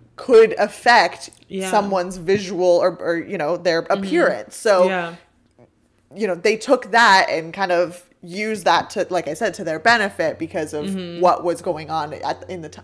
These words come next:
Speaker 1: you know, at the time. So it's even talked about in the movie,
Speaker 2: Yeah.
Speaker 1: like, you know, n-, not only is the financial benefit
Speaker 2: Mm-hmm.
Speaker 1: a benefit, but, like, living
Speaker 2: The
Speaker 1: yeah,
Speaker 2: societal
Speaker 1: right, the so-,
Speaker 2: benefits.
Speaker 1: exactly. Being able to kind of walk around feeling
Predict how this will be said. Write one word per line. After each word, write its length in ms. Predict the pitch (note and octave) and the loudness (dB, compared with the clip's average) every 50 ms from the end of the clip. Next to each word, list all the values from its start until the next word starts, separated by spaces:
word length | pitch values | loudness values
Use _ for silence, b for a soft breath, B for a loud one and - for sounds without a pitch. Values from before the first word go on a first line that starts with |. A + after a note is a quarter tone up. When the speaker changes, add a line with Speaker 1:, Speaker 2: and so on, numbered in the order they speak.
| - E3+ | -16 -14
Speaker 1:
you 40 | E3 | -12
know, 80 | A#2+ | -10
at 120 | A#2 F3+ - | -10 -10 -10
the 60 | F#3 | -12
time. 500 | - - - B3+ B3 F#3 E3 D#3 D#3 E3+ | -16 -10 -4 -2 -2 -2 -2 -4 -8 -12
So 420 | - - F#3 D#3 C#3+ D3+ D#3 D#3 B B B B B B B B _ _ _ _ _ _ - A3+ - - | -8 -4 -4 -2 -2 -4 -6 -8 B B B B B B B B _ _ _ _ _ _ -16 -10 -4 -4
it's 180 | A#3 A#3 A3+ | -4 -2 -2
even 160 | A3+ F#3+ F3+ | -6 -8 -6
talked 240 | F3 A#3+ F#3+ F#3 - | -4 -4 -4 -4 -2
about 180 | F3 F3+ E3 D3+ | -4 -4 -4 -4
in 80 | D3+ | -6
the 60 | D3+ D#3+ | -8 -6
movie, 220 | G3 G#3 - E3+ | -6 -4 -2 -2
Speaker 2:
Yeah. 120 | - - | -2 0
Speaker 1:
like, 200 | - D3+ - - | -2 -4 -6 -8
you 60 | F#3+ D#3+ | -8 -10
know, 200 | C#3+ C#3+ D#3 - _ _ _ _ _ _ _ _ | -8 -10 -10 -14 _ _ _ _ _ _ _ _
n-, 160 | F#3+ F#3 - - | -10 -10 -10 -8
not 240 | - G3 G3 G3+ G#3+ | -2 0 2 2 4
only 280 | A3+ A3 G#3 G3 F3 | 2 2 0 -2 -2
is 180 | F3 E3+ E3 D#3 | -2 -4 -4 -6
the 140 | E3+ D#3+ D3 | -6 -8 -8
financial 1000 | - - E3+ D#3 D3+ F3 G3 B3 B3+ A#3+ - G3+ E3+ D3+ C#3 B2+ D3+ - - _ _ | -4 -4 -6 -4 -2 -2 -2 -2 -2 -4 -2 -2 -2 0 -2 -4 -6 -8 -10 _ _
benefit 520 | F#3+ E3 C#3 D3 - - - D3+ F#3+ F#3+ | 0 0 0 -2 -8 -6 -4 -4 -4 -4
Speaker 2:
Mm-hmm. 320 | F#3 F3+ F3 F3 F3 F3 F#3+ | -6 -8 -10 -12 -8 -6 -6
Speaker 1:
a 60 | E3+ | -4
benefit, 480 | - C3+ C3 D#3+ - - C3+ A2+ - - | -4 -4 -6 -6 -6 -6 -6 -6 -4 -6
but, 120 | C3+ B2 | -6 -4
like, 280 | C#3+ C#3+ D3+ - - _ | -4 -4 -6 -8 -12 _
living 600 | F3+ G#3 G#3+ F#3+ G3 E3+ F#3+ F3+ E3+ E3+ E3+ E3+ E3 b b b b b b b | -6 -4 0 0 0 0 -2 -6 -6 -8 -10 -12 -16 b b b b b b b
Speaker 2:
The 80 | - C4+ | -8 -2
Speaker 1:
yeah, 140 | A3+ G#3+ G#3+ | 0 0 0
Speaker 2:
societal 440 | G3+ - G#3 F3 E3+ E3 D3+ D3+ - C#4+ | 0 -4 -6 -4 -4 -6 -6 -8 -4 0
Speaker 1:
right, 240 | G4 F#4+ C4+ F3+ - | 2 4 4 4 4
the 80 | A#3+ | 2
so-, 140 | - - D#4+ | 0 0 0
Speaker 2:
benefits. 160 | - C#4+ E4+ | 0 0 -2
Speaker 1:
exactly. 460 | F4+ G#4+ G4 F#4 F#4 - - D#3 D#3+ | 0 2 2 2 0 0 -4 -2 -2
Being 280 | E3+ E3+ G#3+ A#3 A3+ G#3 | -4 -4 -4 -4 -2 0
able 240 | G#3+ G#3+ G3 G3+ G3+ | 0 0 0 0 -4
to 160 | - - G#3 | -6 -10 -8
kind 180 | A3+ G3 F3+ F3 | -6 -4 -2 -2
of 100 | E3+ D#3 | -2 0
walk 260 | F3 F3 F3+ F3+ - | 0 0 0 -2 -4
around 640 | F3 E3 E3 G3 F#3+ F3+ E3 D#3 D#3 D#3 D#3+ D#3+ - | -4 -2 -2 0 0 -2 -2 -4 -6 -10 -12 -14 -16
feeling 800 | - _ - G#3+ A3 G#3+ F#3+ F#3 F3 D#3+ D#3+ D#3+ D#3+ E3 - | -20 _ -10 -2 0 0 0 0 -4 -6 -8 -12 -14 -16 -20